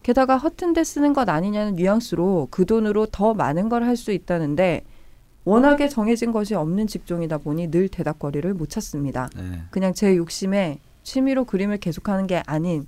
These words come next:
Speaker 1: 직업적으로 프로가 되고 싶습니다.
Speaker 2: 음.
Speaker 1: 저는 솔직히 앞으로 오 년 정도만 더 기다려주면 자리를 잡을 것 같은데
Speaker 2: 음.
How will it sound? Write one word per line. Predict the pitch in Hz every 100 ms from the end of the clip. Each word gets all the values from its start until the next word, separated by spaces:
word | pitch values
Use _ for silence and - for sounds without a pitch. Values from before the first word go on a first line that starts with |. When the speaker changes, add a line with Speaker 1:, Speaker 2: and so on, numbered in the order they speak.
| -
Speaker 1:
직업적으로 | - 185 240 247 208 170 147 143 -
프로가 | - 330 330 320 311
되고 | 202 156
싶습니다. | - - 147 139 131 123 - -
Speaker 2:
음. | 101 92 78 -
Speaker 1:
저는 | - 196
솔직히 | 196 247 254 240
앞으로 | 214 147 - 180 185
오 | 156 185
년 | 247 247
정도만 | 208 190 180 180
더 | 170
기다려주면 | 156 156 175 175 151 143 143 165 - 196
자리를 | - 170 180 190 202
잡을 | - - 160
것 | 196
같은데 | 160 - 147 170 156 -
Speaker 2:
음. | -